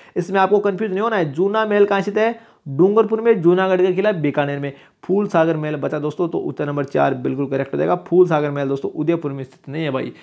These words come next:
फूल सागर महल दोस्तों जयपुर में भी स्थित है और जोधपुर में भी स्थित है। नेक्स्ट क्वेश्चन देखिए दोस्तों क्या बोल रहा है, यहाँ पर देखिए क्या बोल रहा है दोस्तों, कंदोरा आप-, आभूषण पहना जाता है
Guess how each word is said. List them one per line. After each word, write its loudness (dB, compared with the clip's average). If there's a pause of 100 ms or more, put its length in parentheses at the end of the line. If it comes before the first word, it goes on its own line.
(200)
फूल 2
सागर 2
महल 0
दोस्तों 0
जयपुर -2
में -2
भी 2
स्थित -2
है 2
और -2
जोधपुर -2
में -4
भी -8
स्थित -6
है। -4 (320)
नेक्स्ट 4
क्वेश्चन -8
देखिए 2
दोस्तों 0
क्या 2
बोल 2
रहा 4
है, -4 (280)
यहाँ 2
पर -2
देखिए 2
क्या 2
बोल 2
रहा 4
है 0
दोस्तों, -2
कंदोरा 4
आप-, -4 (120)
आभूषण -4
पहना -4
जाता 0
है 0